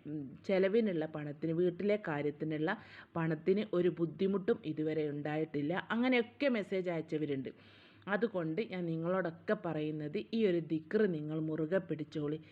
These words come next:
ഒരു മുന്നൂറ്റി പതിമൂന്ന് എണ്ണം നിങ്ങൾക്ക് നിത്യേന ചൊല്ലാൻ കഴിഞ്ഞില്ല എങ്കിലും ഒരു നൂറെണ്ണമെങ്കിലും ഓരോ ദിവസമായിട്ട് ചൊല്ലുക. അല്ലെങ്കിൽ ഒരു സുബഹി നിസ്കാരത്തിൻ്റെ ശേഷമായിട്ട് ഒരു നൂറെണ്ണം, "യാ ഫത്താഹു, യാ റസാഖു,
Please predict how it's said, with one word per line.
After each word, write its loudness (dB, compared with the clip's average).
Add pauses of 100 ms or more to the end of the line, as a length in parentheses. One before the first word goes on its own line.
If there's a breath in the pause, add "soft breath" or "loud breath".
(280 loud breath)
ഒരു 4
മുന്നൂറ്റി 0
പതിമൂന്ന് 0
എണ്ണം -2
നിങ്ങൾക്ക് -2
നിത്യേന 2
ചൊല്ലാൻ -4
കഴിഞ്ഞില്ല -2
എങ്കിലും -6 (340 loud breath)
ഒരു 4
നൂറെണ്ണമെങ്കിലും 2 (100)
ഓരോ 6
ദിവസമായിട്ട് 0
ചൊല്ലുക. 0 (340 loud breath)
അല്ലെങ്കിൽ 4
ഒരു 6
സുബഹി 2
നിസ്കാരത്തിൻ്റെ 0
ശേഷമായിട്ട് -2
ഒരു 2
നൂറെണ്ണം, 0 (360 loud breath)
"യാ 2
ഫത്താഹു, -2
യാ 0
റസാഖു, -2